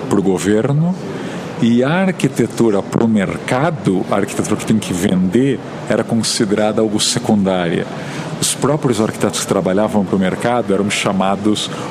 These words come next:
ou de especuladores ou de vendidos à causa. A gente tem que lembrar que os anos cinquenta,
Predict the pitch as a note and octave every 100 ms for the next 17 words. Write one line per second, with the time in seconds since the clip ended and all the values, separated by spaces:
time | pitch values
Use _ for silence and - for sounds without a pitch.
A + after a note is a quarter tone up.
0 | - G#2+ - - G2 - F#2 F2 F2+ A#2+
1 | C3+ A#2 A2 - - G2 - G#2+ G#2 A2+
2 | G2 B2 A2+ F2+ A2+ B2 A2+ G#2 G2+ G#2
3 | - F#2+ F2+ F2 D#2 E2+ D#2+ - - -
4 | - F#2+ F#2 G2+ G2 G#2 G2 G#2 - C#3
5 | A2 A2 A2 B2